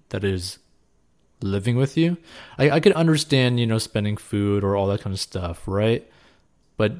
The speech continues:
you know, just to clean the house, you're gonna split that bill with your girlfriend. I don't really understand that. That seems kinda odd to me. So Steven still tracks all the money that comes in and out of his accounts, but doesn't keep a strict budget anymore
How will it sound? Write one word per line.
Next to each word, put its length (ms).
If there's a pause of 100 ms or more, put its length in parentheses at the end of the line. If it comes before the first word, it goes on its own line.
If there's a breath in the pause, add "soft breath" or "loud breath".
(200)
you 120
know, 80
just 180
to 80
clean 260
the 100
house, 680
you're 140
gonna 160
split 300
that 200
bill 220
with 100
your 80
girlfriend. 420
I 120
don't 180
really 140
understand 600
that. 320
That 120
seems 260
kinda 220
odd 360
to 80
me. 280 (3500 loud breath)
So 120
Steven 340
still 240
tracks 400
all 160
the 100
money 220
that 180
comes 380
in 140
and 100
out 140
of 100
his 140
accounts, 420
but 160
doesn't 280
keep 200
a 60
strict 440
budget 360
anymore 580